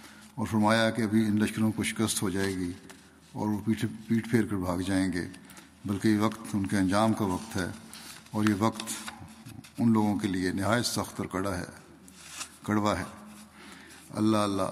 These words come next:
خوف خدا کا ایسا، خوف، خوف خدا کا ایسا تھا کہ باوجود وعدوں کے اس کے غنا کا خیال تھا، لیکن یقین بھی ایسا تھا کہ جب حضرت ابوبکر نے عرض کی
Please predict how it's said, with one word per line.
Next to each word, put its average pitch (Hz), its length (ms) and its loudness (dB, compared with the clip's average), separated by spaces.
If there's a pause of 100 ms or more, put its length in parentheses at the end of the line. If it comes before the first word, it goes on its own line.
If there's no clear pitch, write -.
(1300)
خوف 113 180 4 (140)
خدا 110 300 4
کا 110 240 2
ایسا، 113 320 2 (300)
خوف، 113 300 2 (1600)
خوف 107 280 4 (100)
خدا 113 260 4
کا 120 120 2
ایسا 117 240 2
تھا 117 400 0 (760)
کہ 107 100 0
باوجود 107 560 4
وعدوں 113 300 4
کے 110 120 -4 (640)
اس - 140 -4
کے 127 120 4
غنا 110 320 6
کا 135 120 0
خیال 95 360 -2
تھا، - 120 -8 (720)
لیکن 110 240 4
یقین 113 340 6
بھی 156 140 6
ایسا 131 280 2
تھا 113 120 -6 (760)
کہ 107 60 0
جب 117 200 4
حضرت 120 140 6
ابوبکر 117 380 4
نے 113 100 4
عرض 113 180 4
کی 120 240 4